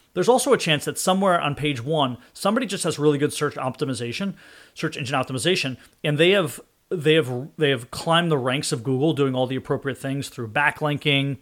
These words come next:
and things of this nature, which is, again, it is, that's more of a, a specific technical marketing talk, so I don't wanna get into that now, but they might have bad information on their page because not everything is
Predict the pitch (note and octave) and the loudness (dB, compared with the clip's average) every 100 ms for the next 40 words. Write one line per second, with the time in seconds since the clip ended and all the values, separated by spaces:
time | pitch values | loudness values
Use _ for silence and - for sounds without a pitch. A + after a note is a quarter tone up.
0 | - - _ B2+ A#2 C#3 B2 B2 C3 C3+ | -14 -20 _ -10 -6 -4 -4 -6 -6 -6
1 | B2 C3+ B2 A#2+ B2 D3+ B2+ B2+ C#3 D3 | -6 -6 -6 -8 -8 -6 -6 -4 -2 -4
2 | C#3 E3 D#3 E3+ - D#3+ C#3 C3 B2+ - | -4 -6 -2 -2 0 0 2 0 -2 -6
3 | A#2+ - C#3+ C#3 B2 - C#3+ - C3 C3+ | -6 -6 -4 -4 -4 -6 -8 -6 -6 -4
4 | C3 C3 C3 A#2+ B2 A#2 - B2 C#3 B2+ | -2 -4 -6 -6 -6 -6 -6 -6 -6 -6
5 | B2+ B2+ B2 B2+ A2+ B2 - - - _ | -6 -6 -8 -6 -6 -6 -10 -18 -20 _
6 | _ D#3 B2 C3+ C#3+ C#3+ G3+ G3+ G3+ F3 | _ -10 -10 -10 0 4 4 6 6 6
7 | C#3+ C#3 C#3+ C#3 C#3+ C3+ B2 C3 A#2 A#2+ | 6 6 4 4 -2 -4 -4 -6 -6 -8
8 | C3 - - - - - - D#3+ D3 - | -10 -14 -16 -20 -20 -14 -6 -2 -2 0
9 | D3+ E3 E3 E3+ D#3+ D#3 D3 C3 - | 4 4 2 0 2 2 0 -2 -6